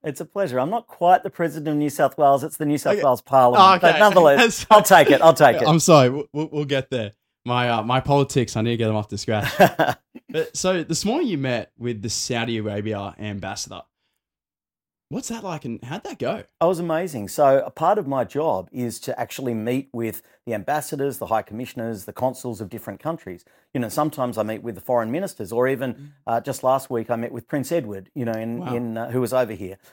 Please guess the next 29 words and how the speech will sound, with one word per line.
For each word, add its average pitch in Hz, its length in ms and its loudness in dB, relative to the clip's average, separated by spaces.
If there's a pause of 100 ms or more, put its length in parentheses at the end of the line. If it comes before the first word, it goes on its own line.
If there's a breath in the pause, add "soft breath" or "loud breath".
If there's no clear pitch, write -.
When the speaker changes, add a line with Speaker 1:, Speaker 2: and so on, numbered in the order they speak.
(220 soft breath)
Speaker 1:
Um, 135 420 2
but 151 160 6
yeah, 208 140 4
the 120 80 0
Saudi 220 280 0
ambassa-, 139 540 -6
uh, - 140 -12
Saudi 202 240 2
Arabian 151 320 0
ambassador 107 340 -8
was 117 140 -8
amazing. 127 580 -8
So 143 160 -4
we 156 140 4
were 165 80 0
talking 208 420 -8
about 151 400 -2
this 127 220 -8
new, 127 500 -2 (400 soft breath)
uh, 113 300 -2 (120)
city 185 640 -6
that 135 140 -8
they're 127 140 -6
building 165 640 -4
in 127 160 -6
Saudi 127 360 -2
Arabia, 113 520 -4
which 120 300 -10
is 120 300 -4